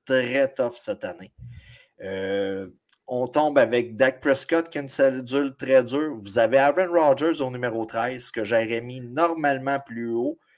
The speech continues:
Si ça n'aurait pas été de la, je l'aurais probablement mis onze, parce que j'ai beaucoup d'espoir que le gars est en pétard cette année et il va tout casser avec les Jets. Euh, Russell Wilson, l'arrivée de Sean Payton, selon moi, va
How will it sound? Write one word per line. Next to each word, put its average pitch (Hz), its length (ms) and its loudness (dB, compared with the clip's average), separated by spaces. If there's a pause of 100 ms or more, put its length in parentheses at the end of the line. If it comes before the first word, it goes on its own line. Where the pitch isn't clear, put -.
(180)
Si - 220 -8
ça 131 160 2
n'aurait 113 160 0
pas 120 120 -2
été 113 260 -4
de 110 140 -6
la, 95 480 -4 (200)
je - 140 -4
l'aurais 120 240 2
probablement 110 800 -4
mis 107 320 -18
onze, 117 440 -8 (120)
parce 104 140 -12
que 113 100 -6
j'ai 104 160 -8
beaucoup - 240 -6
d'espoir 131 560 2
que 110 100 -6
le 101 200 -6
gars 110 220 -4 (240)
est 98 200 -10
en 107 140 -2
pétard 120 520 0
cette 104 240 -6
année 95 320 -12 (400)
et 95 120 -12
il 95 140 -8
va 95 200 -8 (100)
tout - 160 -16
casser 107 380 2
avec 98 300 -4
les 82 180 -8
Jets. 98 460 -10 (720)
Euh, 117 240 4
Russell 147 320 6
Wilson, 165 640 4
l'arrivée 139 500 4
de 135 120 4
Sean 139 280 -2
Payton, 131 580 0
selon 120 400 0
moi, 131 160 0
va 117 220 0